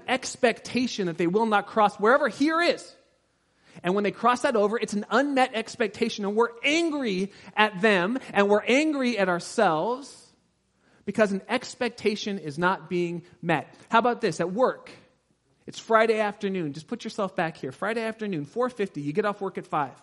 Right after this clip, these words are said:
Your boss comes in and says, "Hey, we've got this project. We just need to get it done. It's only gonna take an hour."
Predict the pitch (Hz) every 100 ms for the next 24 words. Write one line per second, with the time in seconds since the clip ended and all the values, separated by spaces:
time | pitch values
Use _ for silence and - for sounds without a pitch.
0 | _ _ - 190 170 214 208 226 190 196
1 | 185 185 - 214 190 160 240 240 202 -
2 | 214 226 220 190 - - 196 269 277 -
3 | 233 190 214 208 214 175 - 247 285 269
4 | 247 247 226 214 190 175 135